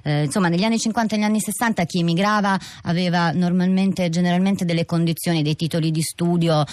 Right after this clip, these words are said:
eh, mol-, molto, molto bassi o, eh, addirittura, eh, analfabeti. Eh, oggi invece partono soprattutto i giovani più, più preparati. Che, che differenza, che differenza c'è da un punto di vista,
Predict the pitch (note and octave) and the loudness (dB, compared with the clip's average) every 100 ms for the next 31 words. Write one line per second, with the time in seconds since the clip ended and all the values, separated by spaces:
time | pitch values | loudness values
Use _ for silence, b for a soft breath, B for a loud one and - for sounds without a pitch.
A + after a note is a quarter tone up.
0 | B C#3 C#3+ C#3+ C#3 D3+ E3 - E3+ D#3+ | B -4 0 2 2 0 0 0 0 0
1 | E3 D#3+ D3 C#3+ F3+ D3+ - D3+ C3+ C3+ | 0 0 -2 0 0 0 -2 -4 -4 -2
2 | C3+ C3+ B2+ B2+ C3 C#3 - D#3+ D3+ D3+ | 0 0 -2 -2 -2 -4 -4 -2 0 0
3 | C3+ B B C#3 C3+ C3 C3 C3 C3 C#3+ | -2 B B -2 0 0 0 0 0 0
4 | D3+ D3 D#3+ D3+ F#3 F#3 D#3+ D3+ - B | 0 -2 -2 0 0 0 0 -2 -4 B
5 | B D#3 D#3 D3+ F#3 G#3+ F3 E3 F3 F#3+ | B -2 0 0 0 0 0 0 0 0
6 | E3+ D#3+ D#3 D3+ - D#3+ D#3 D3+ - - | -2 0 -2 -2 -4 0 2 0 -2 -6
7 | E3 D3+ - F3+ - D#3+ D3+ C#3+ D3 D3+ | -4 -6 -4 -8 -2 0 0 0 0 -2
8 | D3 D#3+ D#3+ D#3 - E3+ D#3+ D#3 - - | -2 0 0 -2 -2 0 2 0 -2 -6
9 | D#3+ E3+ D#3+ C#3+ B2+ B2+ B2+ C3 - B | -2 -2 0 0 0 -2 -2 -2 -4 B
10 | B B B F3+ F3+ E3 - - - B | B B B -4 0 -2 -4 -12 -20 B
11 | B F#3+ G#3+ A#3 A#3 C4 - B3 A3+ - | B -4 -2 0 0 0 0 0 0 0
12 | - G#3+ A3 B3 C4+ - C4 - F3+ D#3 | -2 -2 -2 -2 -2 0 -4 -2 0 2
13 | D#3 E3+ E3 D#3 E3 E3+ D#3 - D#3 | 0 0 -2 -2 0 0 -2 0 0